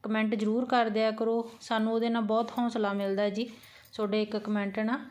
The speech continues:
ਤੇ ਆਪਾਂ ਤੁਹਾਨੂੰ ਸੂਟ ਦਿਖਾਉਣੇ ਸ਼ੁਰੂ ਕਰਦੇ ਹਾਂ ਜੀ। ਵੀਡੀਓ ਨੂੰ ਐਂਡ ਤੱਕ ਜ਼ਰੂਰ ਦੇਖਿਓ। ਬਹੁਤ ਪਿਆਰੇ ਪਿਆਰੇ ਜਿਹੇ ਸੂਟ ਦਿਖਾਏ ਆ ਜੀ ਆਪਾਂ ਵੀਡੀਓ ਦੇ ਵਿੱਚ,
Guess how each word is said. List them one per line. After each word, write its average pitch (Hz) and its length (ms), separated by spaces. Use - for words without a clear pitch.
ਤੇ 220 440
ਆਪਾਂ 214 260
ਤੁਹਾਨੂੰ 233 320
ਸੂਟ 214 240
ਦਿਖਾਉਣੇ 226 420
ਸ਼ੁਰੂ 214 220
ਕਰਦੇ 226 360
ਹਾਂ 233 100
ਜੀ। 240 80
ਵੀਡੀਓ 220 320
ਨੂੰ 247 100
ਐਂਡ 202 220
ਤੱਕ 220 280
ਜ਼ਰੂਰ 208 380
ਦੇਖਿਓ। 214 360
ਬਹੁਤ 226 360
ਪਿਆਰੇ 220 320
ਪਿਆਰੇ 214 260
ਜਿਹੇ 214 160
ਸੂਟ 214 320
ਦਿਖਾਏ 214 520
ਆ 196 60
ਜੀ 190 120
ਆਪਾਂ 208 260
ਵੀਡੀਓ 208 320
ਦੇ 220 140
ਵਿੱਚ, 220 240